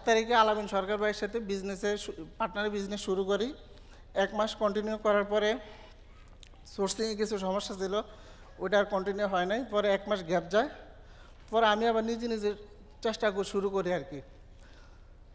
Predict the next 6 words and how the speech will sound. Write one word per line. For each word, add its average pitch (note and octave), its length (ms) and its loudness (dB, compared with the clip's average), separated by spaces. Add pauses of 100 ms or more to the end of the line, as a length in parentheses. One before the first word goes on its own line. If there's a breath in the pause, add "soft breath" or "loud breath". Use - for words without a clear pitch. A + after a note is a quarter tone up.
(1200 loud breath)
এটা G#3 200 0
হচ্ছে A3 380 2
ফেব্রুয়ারি A3 480 4
মাস G3+ 220 2
বা G3+ 120 2
মার্চ F#3+ 260 4